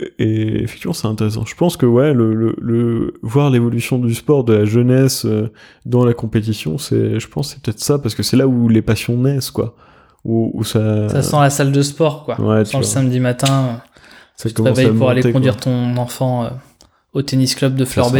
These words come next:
Speaker 2: avec
Speaker 3: vestiaire.
Speaker 2: Jean C.
Speaker 1: Mm.
Speaker 2: Voilà, <laughs> exactement. Allez, ma question classique, si vous ne deviez retenir qu'un film dans cette sélection, on a,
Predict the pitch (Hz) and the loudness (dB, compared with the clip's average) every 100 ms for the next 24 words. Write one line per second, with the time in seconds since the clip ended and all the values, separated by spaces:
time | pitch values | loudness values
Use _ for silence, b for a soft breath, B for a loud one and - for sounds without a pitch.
0 | 143 131 120 107 95 110 104 107 B B | 4 2 0 -2 0 2 0 -2 B B
1 | B B - - 143 _ - - 160 131 | B B -18 -16 -16 _ -14 -8 -4 -2
2 | 127 - 139 117 - B B B 120 - | -2 -2 -6 -6 -16 B B B -14 -4
3 | 165 165 170 175 165 175 185 170 196 - | 2 4 4 2 0 0 -2 -2 -2 0
4 | 180 185 190 175 202 196 180 202 - 214 | 0 2 2 2 2 2 0 -2 0 -2
5 | 208 226 208 202 190 - 180 175 - 240 | 0 0 0 0 -2 0 0 0 0 -2
6 | - 151 165 170 - | -2 -2 -2 -2 -16